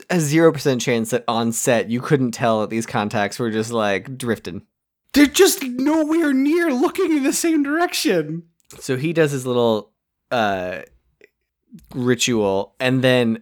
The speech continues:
Speaker 1: everyone starts screaming, and then the dad zombie screams his way out of the grave, and there's too much screaming, and then he just zaps everyone back to the dinner table, and I was like,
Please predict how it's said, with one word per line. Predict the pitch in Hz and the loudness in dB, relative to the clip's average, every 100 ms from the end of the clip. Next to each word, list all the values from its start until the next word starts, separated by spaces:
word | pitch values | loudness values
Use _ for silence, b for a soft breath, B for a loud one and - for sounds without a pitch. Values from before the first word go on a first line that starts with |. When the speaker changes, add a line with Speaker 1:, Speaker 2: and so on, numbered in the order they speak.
| - | -4
Speaker 1:
everyone | 123 143 160 156 | -2 2 2 2
starts | - 135 117 | 2 2 2
screaming, | - 139 120 113 98 95 - | -4 -2 0 0 -2 -6 -6
and | 123 123 | -4 -2
then | 123 117 | -2 -2
the | 117 | -4
dad | 113 123 143 147 | -2 2 2 0
zombie | 127 110 110 110 | -2 -2 0 -2
screams | 107 - 139 135 127 | -4 -2 2 2 0
his | 131 120 | -4 0
way | 123 117 | 2 4
out | 113 110 | 4 2
of | |
the | 107 | 0
grave, | 113 104 90 95 - | 0 0 -2 -6 -6
and | 113 | -2
there's | 110 - | -2 -4
too | - 190 185 | -4 -2 0
much | 147 131 | -2 -2
screaming, | - - 135 117 85 95 - B B B | -4 -2 -2 0 -4 -8 -12 B B B
and | 147 | 2
then | 165 | 4
he | 180 180 | 2 0
just | 156 139 131 | -2 -6 -2
zaps | 135 139 - | 2 2 2
everyone | 160 151 147 | 0 2 2
back | 139 131 | 2 2
to | 139 | 0
the | 135 | -4
dinner | 123 123 127 | -2 -2 -2
table, | 117 95 95 95 | -4 -4 -4 -2
and | 107 | -2
I | |
was | 110 117 | -2 -2
like, | 104 - | -4 -6